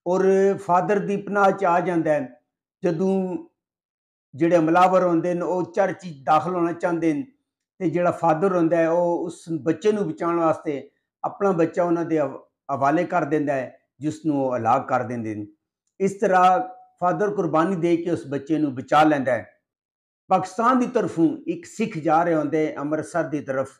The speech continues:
ਉਹਦਾ ਨਾਮ ਬਲਦੇਵ ਸਿੰਘ ਹੁੰਦਾ ਹੈ ਔਰ ਇਹ ਕਰੈਕਟਰ ਅਦਾਕਾਰ ਚੰਗੇਜ਼ੀ ਨੇ ਅਦਾ ਕੀਤਾ ਹੈ ਔਰ ਦੂਸਰਾ ਬੱਚਾ ਉਹਨਾਂ ਨੂੰ ਮਿਲ ਜਾਂਦਾ ਹੈ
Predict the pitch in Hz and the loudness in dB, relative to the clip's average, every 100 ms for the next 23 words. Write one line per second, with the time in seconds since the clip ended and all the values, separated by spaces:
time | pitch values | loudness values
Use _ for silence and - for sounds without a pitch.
0 | _ _ _ _ _ _ _ 151 147 156 | _ _ _ _ _ _ _ -4 0 0
1 | 147 156 151 143 135 160 165 - 190 180 | 0 -2 -2 -6 2 4 4 0 -2 0
2 | 151 127 127 110 _ _ _ 143 143 139 | 0 0 -2 -4 _ _ _ -6 -6 -6
3 | 135 131 110 139 127 113 131 131 123 - | -6 -8 -8 -8 -6 -8 -8 -8 -10 -10
4 | 135 127 127 113 135 139 110 113 131 135 | -12 -8 -8 -8 -8 -6 -8 -2 -4 -4
5 | 147 - 131 117 _ _ _ _ _ _ | -12 -8 -8 -8 _ _ _ _ _ _
6 | - 190 208 208 160 196 - 247 208 202 | -2 2 4 4 2 -2 2 2 4 2
7 | 214 208 208 202 202 190 196 185 180 180 | 4 4 4 2 0 0 0 0 2 0
8 | 165 - | 0 -8